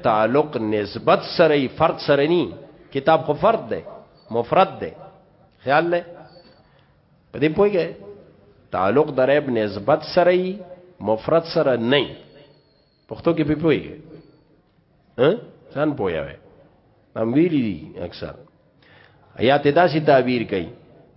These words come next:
دلته نسبت تام نه ده. څنګه مفرد سره تعلق ریب نه لري؟ اې دا مطلب. کتاب کې شک نشته.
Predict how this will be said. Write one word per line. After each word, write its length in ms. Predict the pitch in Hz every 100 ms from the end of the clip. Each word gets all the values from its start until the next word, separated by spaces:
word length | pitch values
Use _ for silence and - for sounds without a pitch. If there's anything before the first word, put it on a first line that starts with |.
| 123
دلته 260 | 143 143
نسبت 540 | 131 127 117 165 165 -
تام 520 | 160 180 214 226 202 - - - _
نه 220 | - 104 113
ده. 180 | 117 113 156 - - - _ _ _ _ _ _ _ - -
څنګه 220 | 254 285 233
مفرد 320 | 170 135 147 143
سره 240 | - 120
تعلق 420 | - 110 110 101
ریب 180 | 104 98
نه 160 | 92 85
لري؟ 280 | 78 73 -
اې 160 | 110 127
دا 120 | 131
مطلب. 400 | 123 90 90 78 - - _ _ _ _ _ _ _ _ _ _ _ _ -
کتاب 580 | 107 104 117 120 113
کې 80 | -
شک 300 | 101 92 76
نشته. 360 | 80 69 -